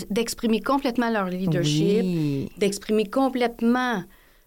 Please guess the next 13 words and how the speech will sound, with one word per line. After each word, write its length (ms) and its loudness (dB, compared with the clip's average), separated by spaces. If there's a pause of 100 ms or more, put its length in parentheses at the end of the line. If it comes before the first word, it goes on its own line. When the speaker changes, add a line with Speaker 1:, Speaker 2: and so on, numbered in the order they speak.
(100)
Speaker 1:
euh, 360 4
tu 100 -6
sais, 220 0
tout 240 -2
ce 120 -8
qu'elles 240 2
portent 420 -2
comme 520 4
de 140 2
beau, 440 4
comme 200 0
formatrice, 840 0
Speaker 2:
Mhm. 200 4